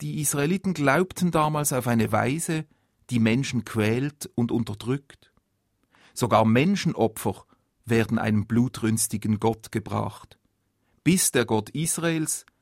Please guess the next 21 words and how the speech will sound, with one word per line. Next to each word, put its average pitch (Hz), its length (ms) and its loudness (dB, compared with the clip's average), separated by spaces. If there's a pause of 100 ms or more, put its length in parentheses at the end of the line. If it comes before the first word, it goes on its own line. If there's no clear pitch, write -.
(240)
der 123 140 6
sie 117 140 4
aus 107 120 2
der 110 120 -4
Sklaverei 107 600 -4
befreit 110 580 -6
hat, 143 300 -10 (480)
nicht 135 320 0
mehr 131 220 -2
wiederzuerkennen 107 920 -2
ist - 380 -4 (380)
unter 117 320 -2
all 110 200 0
den 110 200 0
Göttern. 110 540 -8 (960)
Elia 139 600 2 (160)
ist - 220 0
ähnlich 151 360 2
leidenschaftlich 113 840 0
wie 107 120 0
Moses. - 680 0